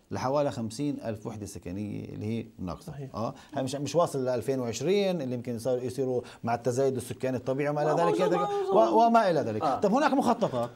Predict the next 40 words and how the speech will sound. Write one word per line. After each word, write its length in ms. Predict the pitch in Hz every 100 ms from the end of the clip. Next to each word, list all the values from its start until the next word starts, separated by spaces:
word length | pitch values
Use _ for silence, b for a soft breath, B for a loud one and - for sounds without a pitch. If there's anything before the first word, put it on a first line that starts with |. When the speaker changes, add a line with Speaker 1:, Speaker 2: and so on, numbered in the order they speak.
| - 147
Speaker 1:
آه، 200 | 160 185
Speaker 3:
مم. 160 | 262 110 B B
Speaker 1:
لا، 400 | 147 165 180 117
بدي 220 | 175 185
أرجع 160 | 233 202
بلدية 240 | 196 190
الناصري، 360 | 156 131 131 131 -
عندها 280 | 214 156 160
مخططات 460 | 175 165 156 170
ل-، 220 | 175 160
لإقامة 380 | 160 156 165 160 131
أحياء 280 | 139 143
جديدة، 340 | 117 110 98 107 -
وبعدهن 640 | 139 170 233 220 185 202 180 - - _ -
بيعملوا، 440 | 139 156 160 160 160 160 - - B B
بيعملوا 580 | 143 151 202 196 185 156
من 420 | 147 135 190 185
ناحية 180 | 190 175 180
المؤسسة 500 | 185 170 180 - 143
عراقيل 520 | 170 185 175 170 165
ورا 200 | 160 175
عراقيل 400 | 151 190 151 170
Speaker 3:
أخ، 120 | 165
Speaker 1:
ورا 160 | 170 147
Speaker 3:
أخ، 120 | 139
Speaker 1:
عراقيل. 120 | -
Speaker 3:
أخ، 160 | 165 -
أخ. 80 | 175
Speaker 1:
مرات 340 | 208 240 262
بفوتوا، 460 | 220 202 247 226 220
يعني 240 | 175 185
أنا 100 | 202
بعرف 300 | 196 202 156
من، 140 | 175 165
من 120 | 156
قضايا 380 | 156 180 196 175
معينة 400 | 156 160 143 147
بفوتوا 400 | 143 185 180 175
بقول 320 | 147 151 160
لك: 120 | 165